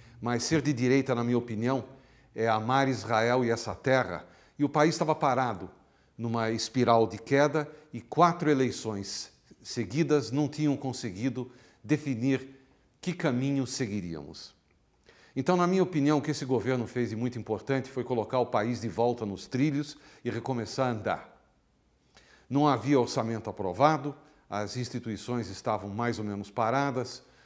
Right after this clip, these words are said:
o exército não podia se reaparelhar, estávamos perdendo o controle da criminalidade nas regiões árabes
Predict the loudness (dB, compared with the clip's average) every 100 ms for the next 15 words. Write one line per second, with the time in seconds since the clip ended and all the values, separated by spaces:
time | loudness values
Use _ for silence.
0 | _ -4 -2 2 2 2 -4 -6 -4 -4
1 | -2 -4 -4 -4 -2 -2 -2 -2 2 4
2 | 4 0 -14 -20 -20 _ _ -12 2 2
3 | 4 -4 -2 -2 0 -2 -2 -2 -4 -2
4 | 2 4 4 4 2 0 0 2 2 -2
5 | 0 0 0 -6 -6 -8 -6 -6 -4 2
6 | 4 4 0 -4 -12